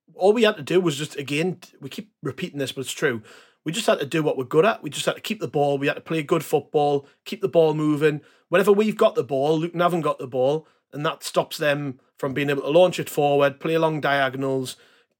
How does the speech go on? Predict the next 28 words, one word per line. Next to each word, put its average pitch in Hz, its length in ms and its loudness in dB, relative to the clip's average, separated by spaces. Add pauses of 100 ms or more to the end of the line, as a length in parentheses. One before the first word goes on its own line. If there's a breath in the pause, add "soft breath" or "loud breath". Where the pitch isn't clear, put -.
get - 240 0 (220)
the 143 80 -6
ball 151 260 4
out 143 160 4
wide 147 360 4
and 131 140 -4
force 143 300 -6
corners 156 500 -2
and 131 120 -12
set 135 200 -8
pieces. 196 380 -8
So 147 260 -8 (760 soft breath)
I, 180 180 -2
I - 20 -8
think 330 200 -6
from 175 100 -2
that 175 160 0
perspective, 151 540 -6
yes, 196 260 0
it 160 120 -10
was 139 160 -8
really 170 220 -2
disappointing 151 760 -2
that 143 120 -4
we 147 80 -10
conceded 143 540 -6
the 131 80 -4
goal, 139 420 0